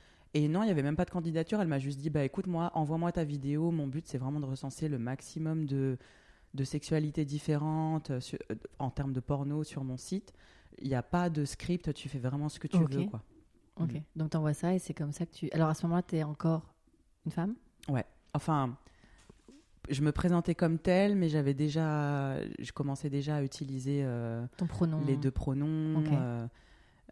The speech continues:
Speaker 1: Ouais, mon cheminement en tant que personne trans a été assez long. Ça a pris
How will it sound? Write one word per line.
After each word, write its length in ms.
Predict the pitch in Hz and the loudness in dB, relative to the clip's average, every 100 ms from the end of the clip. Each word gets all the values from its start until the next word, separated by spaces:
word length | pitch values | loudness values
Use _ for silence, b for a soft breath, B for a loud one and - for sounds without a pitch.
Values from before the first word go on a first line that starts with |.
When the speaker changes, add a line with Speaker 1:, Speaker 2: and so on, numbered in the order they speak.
| - | -4
Speaker 1:
Ouais, 160 | 143 143 | 2 2
mon 160 | 143 | 2
cheminement 520 | 139 - 165 170 170 | 0 0 2 2 2
en 40 | 160 | 2
tant 140 | 151 | 0
que 40 | 135 | -2
personne 280 | 143 - 139 | -2 -2 -2
trans 160 | 156 165 | -4 -2
a 80 | 135 | -2
été 200 | 120 123 | -2 0
assez 360 | 123 139 - | 0 -2 -2
long. 160 | 147 127 | -2 -4
Ça 160 | 127 113 | -4 -6
a 60 | |
pris 300 | 110 - 135 | -6 -6 -6